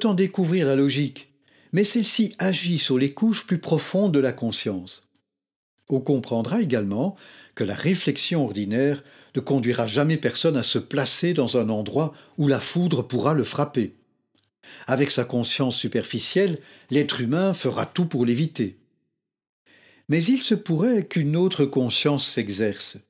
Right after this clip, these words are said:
qui réside beaucoup plus profondément en lui que la conscience superficielle, et le conduise à l'endroit exact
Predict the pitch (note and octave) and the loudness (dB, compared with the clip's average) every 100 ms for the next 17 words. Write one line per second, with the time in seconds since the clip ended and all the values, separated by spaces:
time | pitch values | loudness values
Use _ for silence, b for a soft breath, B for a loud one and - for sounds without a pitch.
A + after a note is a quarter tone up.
0 | B B B - F#3 F#3+ D#3+ C#3+ C3 F#2 | B B B 0 2 2 2 0 -2 0
1 | A#2 A#2 B2 - - - A3+ - F3+ C3 | -2 -2 -4 -6 -8 -4 -4 0 0 2
2 | B2 A2+ D3+ F3+ C3+ A#2 G2 B2+ C#3+ C#3+ | 2 2 -2 -2 0 0 0 -2 0 0
3 | C#3 D3 C#3 - D3 - C#3 C#3 - C3 | 0 -2 0 -2 -2 -2 -2 -2 -2 -4
4 | - B2 G2+ - _ B B B B B | -2 -2 -4 -10 _ B B B B B
5 | D#3 F3 G3+ - B3+ G#3 F3+ C3+ G#2+ - | 2 2 0 2 2 2 2 2 -2 -2
6 | C3+ C3 C#3 A#2+ G#2+ A2 - _ A3 F#3 | 0 2 2 2 0 0 -2 _ 0 0
7 | B2+ C3 D3+ - | 0 0 -2 -8